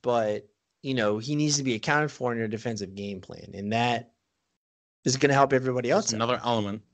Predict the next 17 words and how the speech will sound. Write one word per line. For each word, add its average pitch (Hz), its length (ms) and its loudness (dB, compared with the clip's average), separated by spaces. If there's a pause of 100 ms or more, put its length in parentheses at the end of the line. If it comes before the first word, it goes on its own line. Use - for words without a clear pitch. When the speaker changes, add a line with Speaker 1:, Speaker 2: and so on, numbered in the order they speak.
(240)
Speaker 1:
Yeah, 131 280 -2
I 117 100 -4
mean, 120 380 -4 (560)
yeah, 104 260 0
that, 123 300 -2
that 123 220 0 (240)
is 139 120 -2
just 135 140 0
another 143 260 6
element 127 380 -2
to 123 80 -4
this 113 200 0
offense. 104 540 0
And 110 180 -4 (340)
what 143 200 6
is 190 240 8
different 120 420 -4